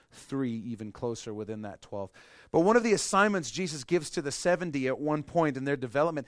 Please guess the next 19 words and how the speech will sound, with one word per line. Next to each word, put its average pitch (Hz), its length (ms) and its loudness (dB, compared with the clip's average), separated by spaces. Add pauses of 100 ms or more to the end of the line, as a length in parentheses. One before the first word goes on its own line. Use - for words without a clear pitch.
(180)
is 143 100 -6
he 240 100 -2
sends 240 440 2
them 196 220 2
out 202 220 4
on 170 120 4
an 165 120 -2
assignment 190 540 2
in 151 140 -4
pairs. 196 640 4 (800)
"Go 190 200 8
out, 226 240 6 (1120)
preach 190 260 -2
my 196 120 0
message 196 400 -4
to 143 80 -10
people, - 420 -12 (260)
preach 180 300 -6
repentance. 190 720 -4